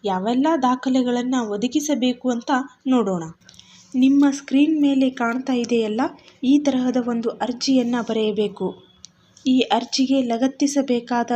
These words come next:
ದಾಖಲೆಗಳು ನಿಮ್ಮ ಇತ್ತೀಚಿನ ವೇತನ ಪ್ರಮಾಣ ಪತ್ರ, ಆಧಾರ್ ಕಾರ್ಡ್,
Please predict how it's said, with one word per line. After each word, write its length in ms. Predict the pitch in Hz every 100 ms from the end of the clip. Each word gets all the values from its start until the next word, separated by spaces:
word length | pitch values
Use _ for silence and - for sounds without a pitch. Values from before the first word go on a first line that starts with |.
| 208
ದಾಖಲೆಗಳು 880 | 220 220 247 240 226 214 254 392 - _ _ -
ನಿಮ್ಮ 440 | 262 254 254 247 226 _ -
ಇತ್ತೀಚಿನ 600 | 262 - 302 294 285 269 233
ವೇತನ 380 | 233 247 254 240
ಪ್ರಮಾಣ 360 | 240 220 220 214
ಪತ್ರ, 280 | 214 208 - 240 311 - - - - _ -
ಆಧಾರ್ 420 | 226 240 262 285
ಕಾರ್ಡ್, 400 | 247 226 220